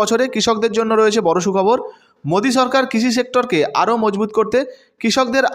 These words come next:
আয় বৃদ্ধি করার জন্য দু হাজার চব্বিশে একাধিক বড় পদক্ষেপ নিতে চলেছে। কৃষকরা এবার ছ হাজার টাকার পরিবর্তে ন হাজার টাকা করে পাবেন। তো বুঝতে পারছেন, বর্তমানে এই প্রতিবেদনে কিন্তু পরিষ্কার বলা হচ্ছে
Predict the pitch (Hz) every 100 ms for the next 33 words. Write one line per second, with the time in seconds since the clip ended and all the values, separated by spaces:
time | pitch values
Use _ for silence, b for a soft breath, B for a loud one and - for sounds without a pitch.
0 | 156 196 208 196 226 214 214 226 254 196
1 | 208 220 220 202 190 202 220 - 151 190
2 | 208 208 170 208 185 175 214 233 190 151
3 | 117 92 87 - b b b - - 269
4 | 269 262 254 160 156 196 208 233 240 233
5 | 220 226 226 226 220 202 208 208 208 208
6 | 202 202 202 107 71 53 - _ _ -
7 | 202 240 247 254 262 254 214 226 233 233
8 | 226 233 226 233 233 226 226 214 202 190
9 | 214 208 202 202 202